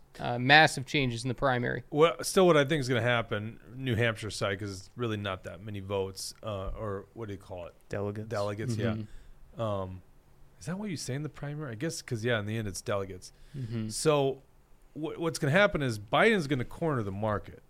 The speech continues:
Speaker 2: okay? The D N C is already running his re-, relaunch campaign ad, right?
Speaker 1: Yep.
Speaker 2: We, we exposed that last week. When you look at who paid for the ad, it's the Democrat National Committee.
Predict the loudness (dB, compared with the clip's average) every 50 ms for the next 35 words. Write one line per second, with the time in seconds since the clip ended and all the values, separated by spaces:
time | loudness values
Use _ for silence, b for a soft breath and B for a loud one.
0 | -14 -10 -10 -6 -4 -2 -2 -2 -2 -4 -4 -2 0 2 4 4 2 2 2 2
1 | 2 4 6 6 6 6 6 6 4 4 2 -2 0 0 2 2 2 0 0 -2
2 | -2 -2 -4 -4 -8 -10 -8 -4 -2 0 0 0 0 -2 -6 -12 -20 _ -20 -20
3 | -12 -6 -4 -4 -2 0 0 0 0 0 0 -2 -4 -6 -6 -6 -8 -8 -8 -8
4 | -6 -4 -2 -2 -2 -2 -2 -4 -8 -10 -8 -4 -2 -2 -2 -4 -6 -6 -2 -2
5 | -2 -2 -2 -6 -16 -12 _ -4 -2 -2 -4 -4 -4 -4 -4 -4 -6 -4 -2 0
6 | 0 0 0 0 -2 -2 -2 -6 -16 -14 -8 -6 -6 -6 -4 0 2 4 4 4
7 | 2 -4 -10 b b b b b b b b b b b -6 -4 0 2 2 4
8 | 4 2 2 2 -2 4 4 4 6 6 2 2 0 -2 0 2 2 2 2 0
9 | -2 -6 -10 -8 -4 -4 -4 -4 -4 -4 -4 -4 -4 -4 -6 -8 -6 -6 -6 -8
10 | -10 -12 -12 -10 -6 -2 -2 -2 -2 -4 -8